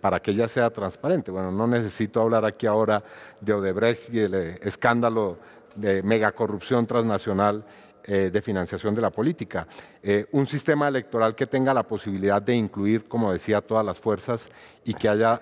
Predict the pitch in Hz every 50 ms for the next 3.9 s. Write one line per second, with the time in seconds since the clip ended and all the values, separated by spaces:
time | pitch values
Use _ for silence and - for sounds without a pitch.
0 | - 101 101 - 113 101 - 104 98 92 92 98 95 101 104 110 104 - - 107
1 | 101 107 104 - - 110 104 - 107 107 104 92 104 104 101 98 98 92 92 -
2 | - - - - - - - - - - 101 95 92 90 - - - 98 101 104
3 | 101 101 92 - - 92 82 - - - 110 101 98 101 101 101 104